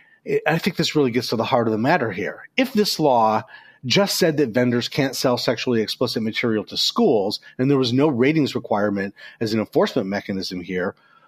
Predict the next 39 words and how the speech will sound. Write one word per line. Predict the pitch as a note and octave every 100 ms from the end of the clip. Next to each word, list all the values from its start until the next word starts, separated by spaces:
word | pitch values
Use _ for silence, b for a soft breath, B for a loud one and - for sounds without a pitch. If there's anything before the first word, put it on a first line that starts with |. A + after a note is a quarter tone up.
| b -
would | B2+ C#3+
that | A#2+ A#2
be | C3
constitutional?" | C3+ C3 - - C4 - A2 - - B B B B B B
And | B2+
that | F#3 G#3+ A3+
was | D3+ -
where | D#3+
it | C#3
got | B2+ G#2+
interesting. | G2+ F#2+ F#2+ F2 F2+
Prather | - D3 D3+ D#3+
said, | - B2+ A2+
"Well, | G2 G2 A#2 A3+ C4+
it | B2+ B2
depends | B2+ A2+ A2 A2+ A#2
on | G#2+ A2
how | G#2+ - G#2
sexually | A2+ - G#2+ - A2+ B2
explicit | A2+ - - E2+ A2+ G#2+
is | G2+ G2+
defined." | - A#2+ G3 A3+ F#2 - B B B
And | A2+ B2+
that | G#3+
gave | - E3+
her | - C#3
the | B2+
chance | - A#2 -
to | G2
really | G#2+ C#3 B2
talk | A#2 G#2+ -
about | G#2 A#2
why | G2 A2+ B2+
this | A2+ B2 D3
statute, | - G2+ E2+ - F2 -
H | A#2+ -
B | A2+
nine | G2+ G2+
hundred, | A#2+ F#2+ E2+